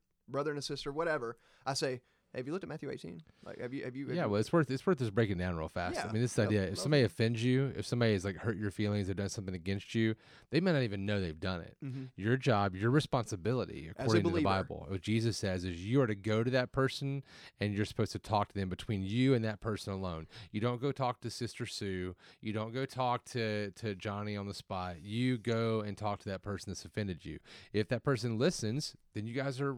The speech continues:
Speaker 2: reconciled.
Speaker 1: Yes.
Speaker 2: If not, take somebody with you that you love and care about and trust. I would say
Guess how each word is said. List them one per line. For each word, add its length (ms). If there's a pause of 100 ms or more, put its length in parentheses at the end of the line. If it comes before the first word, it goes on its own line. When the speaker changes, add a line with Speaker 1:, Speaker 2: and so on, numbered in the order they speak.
(100)
Speaker 2:
reconciled. 640
Speaker 1:
Yes. 400 (100)
Speaker 2:
If 260
not, 300 (160)
take 200
somebody 380
with 380
you 420
that 100
you 140
love 300
and 80
care 160
about 140
and 80
trust. 300
I 200
would 160
say 300